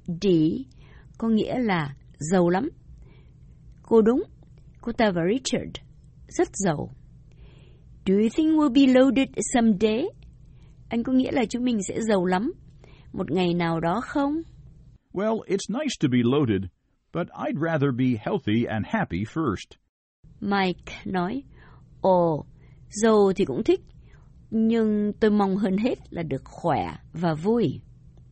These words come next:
Speaker 1: Healthy, happy, and loaded. How about that? Khỏe, vui và giàu.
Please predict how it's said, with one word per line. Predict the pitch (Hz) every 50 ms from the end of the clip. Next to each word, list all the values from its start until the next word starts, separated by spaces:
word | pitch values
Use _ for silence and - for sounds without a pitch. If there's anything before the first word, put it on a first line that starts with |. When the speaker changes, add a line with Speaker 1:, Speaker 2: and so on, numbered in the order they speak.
| - - - -
Speaker 1:
Healthy, | - - 190 196 196 220 247 - 359 349 370 381 415 440 - - - - - - - - - - - - - -
happy, | - - 196 202 - - - 320 339 359 370 370 - - - - - - - - - -
and | - 302 311 311
loaded. | 320 359 415 453 440 302 254 156 - - - - - - - - - - -
How | - - 214 226 247
about | 254 240 254 247 254 - - -
that? | 202 165 - - - - - - - - - - - - - - - - - - - - - - - -
Khỏe, | - - - - 214 190 175 175 180
vui | 190 208 254 277 277
và | 247 247 233
giàu. | 190 190 214 208 208 202 165 131 135